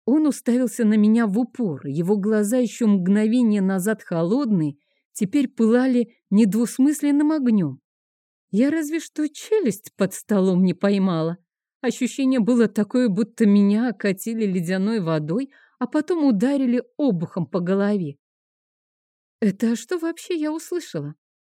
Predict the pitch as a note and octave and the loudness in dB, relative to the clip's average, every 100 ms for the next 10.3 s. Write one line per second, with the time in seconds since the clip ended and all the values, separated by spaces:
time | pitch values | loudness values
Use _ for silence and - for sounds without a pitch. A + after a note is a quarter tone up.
0 | _ _ - A#3+ - F#4+ D#4+ - D4+ D#4 | _ _ -4 -4 -2 -4 -4 -2 -2 -2
1 | G#3 F#3 G#3+ A3+ G#3+ F3 G3 A3 A#3+ C4+ | 0 4 6 6 4 2 0 0 0 2
2 | C4+ F#3+ D3 C#3 - - _ _ _ _ | 0 -4 -6 -10 -14 -20 _ _ _ _
3 | - - G#3+ C4 - F#4+ - - D4+ F#4 | -20 -4 0 0 0 -4 -4 -6 -4 -4
4 | - D3+ D3+ _ _ _ _ F#3+ F3+ F#3+ | -6 -12 -12 _ _ _ _ -2 2 2
5 | E3+ G3 G#3 F#3 G3 G3 F#3 E3 D#3 G#3 | 2 2 0 2 0 2 0 2 0 -2
6 | - E3+ E3 G3 G#3 G#3+ - G#3 A3 - | -4 -4 0 2 2 0 0 0 0 2
7 | G3+ G#3+ - F4+ B4+ A4 - E3 D3+ _ | 2 2 -2 -4 -4 -6 -8 -12 -12 _
8 | _ _ - A3+ A3+ F3+ G#3 G3 A3+ G#3 | _ _ -2 2 4 4 2 2 0 -2
9 | G3 G3+ F#3 A3 G#3 G3+ G#3 F#3 F3+ - | -2 0 0 -2 -2 0 2 2 -2 -2
10 | F#3 A#3 | 0 0